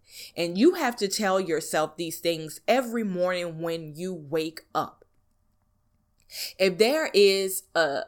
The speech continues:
a task or a dream or a business or something that you may have the doubt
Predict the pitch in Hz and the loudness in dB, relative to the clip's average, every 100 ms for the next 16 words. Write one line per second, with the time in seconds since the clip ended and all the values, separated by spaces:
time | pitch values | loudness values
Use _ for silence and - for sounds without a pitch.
0 | - 156 - - 202 196 165 143 156 - | -4 -4 -4 -6 0 2 2 -2 -8 -4
1 | 151 147 139 123 135 - - 202 226 202 | -2 -2 -4 -8 -10 -8 -4 -2 -2 -4
2 | 151 131 - - _ - 180 117 139 135 | -6 -12 -16 -20 _ -2 0 -2 -6 -2
3 | 233 233 226 139 - - - - - 185 | 4 4 4 -4 -12 -16 -18 -4 0 0
4 | - 269 302 277 233 190 165 233 - 233 | 2 0 0 -2 -2 0 0 0 -2 -2
5 | 214 170 165 - 180 185 180 180 - - | 0 -2 -4 -6 -4 -2 -4 -6 -14 -20
6 | _ 165 147 131 196 208 254 | _ -4 -4 -4 -2 0 0